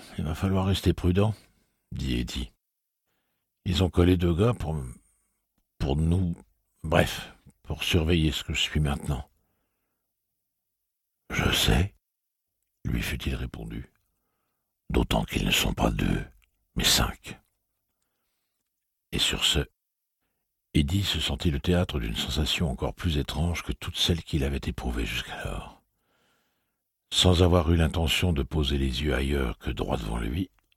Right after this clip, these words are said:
il les sentit bouger. C'était Roland lui-même qui les dirigeait sur un type en débardeur pendu au téléphone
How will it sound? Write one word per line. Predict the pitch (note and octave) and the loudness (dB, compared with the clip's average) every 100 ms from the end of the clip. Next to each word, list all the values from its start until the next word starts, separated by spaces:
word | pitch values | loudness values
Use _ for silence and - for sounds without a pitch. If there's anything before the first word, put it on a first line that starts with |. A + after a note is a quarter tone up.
| - | -8
il | G1+ | -6
les | G1+ | -6
sentit | - C2 - | -4 -6 -6
bouger. | - A#1+ A1+ A#1+ - _ _ _ _ _ _ _ _ _ _ _ _ _ _ | -8 -8 -6 -8 -8 _ _ _ _ _ _ _ _ _ _ _ _ _ _
C'était | - - C#2+ | -10 -4 -2
Roland | B1+ C#2 A#1+ A1+ - | 0 0 0 -2 -6
lui-même | A#1 D2+ C2+ C#2 E2 G2 | 0 2 2 0 -2 -4
qui | - D2+ | 0 0
les | C2 | 2
dirigeait | C#2 C2+ C2 - D#2+ | 0 0 0 -2 0
sur | - - A#1+ - _ _ _ _ _ _ _ | 0 0 -4 -8 _ _ _ _ _ _ _
un | D#2+ D2 | 0 2
type | - C#2 - | 2 0 0
en | B1 | 2
débardeur | C2 C2+ C2+ E2 G2 | 4 4 4 2 2
pendu | - C#2 C2 | -2 -2 -2
au | A#1+ | -2
téléphone | A#1+ B1+ - D#2 D#2 E2 F#2 | -2 -4 -2 -2 0 0 -4